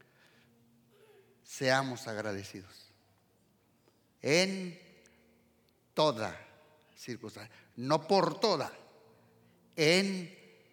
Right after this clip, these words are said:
toda situación. En toda circunstancia. Los que pertenecen a Cristo Jesús. Yo creo que la gratitud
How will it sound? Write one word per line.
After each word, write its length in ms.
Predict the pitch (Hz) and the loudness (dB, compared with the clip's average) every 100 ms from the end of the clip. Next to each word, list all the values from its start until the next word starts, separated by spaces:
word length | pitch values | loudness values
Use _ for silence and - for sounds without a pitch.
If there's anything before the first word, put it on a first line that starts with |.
| _ _ _ _ | _ _ _ _
toda 280 | 226 202 165 | 0 2 0
situación. 600 | - 135 139 117 110 85 - _ _ _ _ _ _ _ _ - | -2 -4 -4 -4 -10 -14 -20 _ _ _ _ _ _ _ _ -4
En 140 | 147 | 0
toda 220 | 175 220 190 | 4 4 2
circunstancia. 720 | 185 160 147 156 131 123 - - - _ _ | -2 -6 -2 -2 -2 -8 -12 -20 -20 _ _
Los 260 | 135 156 147 | 0 0 0
que 140 | 160 | -4
pertenecen 840 | 127 139 127 151 175 185 208 196 180 - - _ _ | -2 -4 -2 -2 0 -2 -4 -6 -12 -20 -20 _ _
a 120 | - | -4
Cristo 360 | - 160 - 151 | -2 -4 -4 -6
Jesús. 540 | 139 - 113 98 - - _ _ _ _ _ _ _ _ _ _ - | -6 -8 -10 -14 -16 -20 _ _ _ _ _ _ _ _ _ _ 2
Yo 180 | 175 | 4
creo 200 | 185 233 | 6 4
que 100 | 226 | 6
la 100 | 208 | 6
gratitud 580 | 175 165 160 151 190 127 | 6 2 0 0 0 0